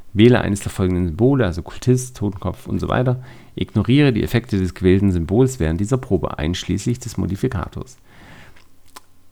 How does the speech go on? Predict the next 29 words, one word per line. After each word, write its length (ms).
In 180
der 180
unupgradeten 1000
Version 280
natürlich 260
so 80
ein 20
bisschen 260
haarig, 260
man 120
muss 200
das 180
richtige 320
Symbol 380
raten, 560
damit 260
hier 180
irgendwas 340
ignoriert 500
wird, 120
um 140
das 160
dann 460
unter 320
Diana 420
schieben 280
zu 160
können. 240
Ja, 400